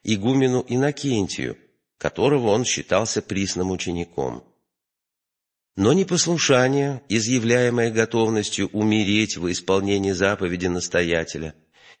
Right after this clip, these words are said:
ни внешние подвиги его не приносили существенных плодов монашеской жизни. Отец Евдоким не замечал в себе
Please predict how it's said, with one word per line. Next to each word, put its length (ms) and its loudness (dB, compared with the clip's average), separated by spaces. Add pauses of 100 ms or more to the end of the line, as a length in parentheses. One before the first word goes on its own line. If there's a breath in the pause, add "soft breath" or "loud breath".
ни 140 4
внешние 560 2
подвиги 540 0
его 560 -2 (240)
не 180 2
приносили 640 0
существенных 880 -2
плодов 420 0
монашеской 640 -2
жизни. 500 -6 (840)
Отец 440 0
Евдоким 800 -2 (480)
не 120 2
замечал 480 2
в 60 -6
себе 760 0